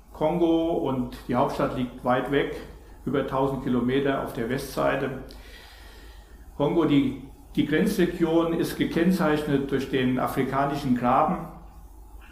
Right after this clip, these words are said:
Da gibt es viele große Seen und die Grenze zwischen Luanda und Kongo ist das Gebiet, wo wir auch, und Grenze zwischen Uganda und Kongo, das Gebiet, wo wir uns bewegen. Es ist eine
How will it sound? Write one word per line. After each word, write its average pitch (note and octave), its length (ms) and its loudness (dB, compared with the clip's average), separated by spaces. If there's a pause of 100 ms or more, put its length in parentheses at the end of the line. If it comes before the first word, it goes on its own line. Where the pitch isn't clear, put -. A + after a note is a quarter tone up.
(120)
Da C3 80 0
gibt - 280 -6
es C3 120 -4
viele E3 240 -2
große C#3+ 380 4
Seen E3 680 4 (720)
und C#3 240 0
die C#3+ 100 0
Grenze D#3+ 420 2
zwischen C3 380 0
Luanda C#3 680 4
und A#2+ 420 2 (720)
Kongo D3+ 680 4 (140)
ist D3 180 -2
das D3 160 2
Gebiet, D3 600 0
wo C3 180 0
wir C3+ 180 2
auch, B2+ 200 0
und A#2 180 -4
Grenze C3+ 260 -2
zwischen B2 320 -4
Uganda D3 540 2
und C3 160 -2
Kongo, C#3 540 -2 (160)
das C3+ 160 -2
Gebiet, D3 360 -2
wo C3+ 160 -2
wir C3+ 140 4
uns B2 180 2
bewegen. B2 640 2 (960)
Es C3 140 0
ist F3 180 2
eine D3 440 4